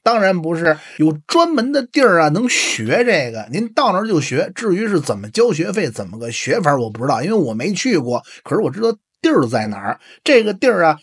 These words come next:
在四川色达那儿有个五明佛学院，您到那儿去学大小五明去。不过呢，我也没听说呀，谁学完了之后自称自己是班智达的。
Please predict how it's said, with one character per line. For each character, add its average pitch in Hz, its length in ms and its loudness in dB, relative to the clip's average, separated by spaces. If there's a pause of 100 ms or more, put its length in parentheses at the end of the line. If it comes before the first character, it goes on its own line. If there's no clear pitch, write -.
在 226 160 0
四 240 320 -2
川 254 260 0
色 220 420 0
达 117 320 -4
那 220 120 0
儿 185 160 0
有 110 200 -2
个 127 200 -2
五 131 440 -4
明 240 280 0
佛 214 280 -2
学 226 140 0
院， 226 260 0 (280)
您 269 240 -4
到 247 220 4
那 247 60 0
儿 233 140 2
去 175 180 -2
学 160 220 2
大 202 240 0
小 151 160 0
五 143 220 0
明 123 180 -2
去。 190 160 4 (340)
不 196 220 -6
过 208 220 2
呢， 160 120 0
我 147 160 -2
也 160 120 2
没 123 240 -4
听 156 280 -6
说 143 220 -2
呀， 123 140 0
谁 117 200 -4
学 - 240 -4
完 127 140 -4
了 139 80 -6
之 123 160 -6
后 143 300 -2
自 151 260 -4
称 147 300 -6
自 123 240 -6
己 92 180 -12
是 117 160 -6
班 131 240 -2
智 123 160 -4
达 110 240 -6
的。 135 140 -4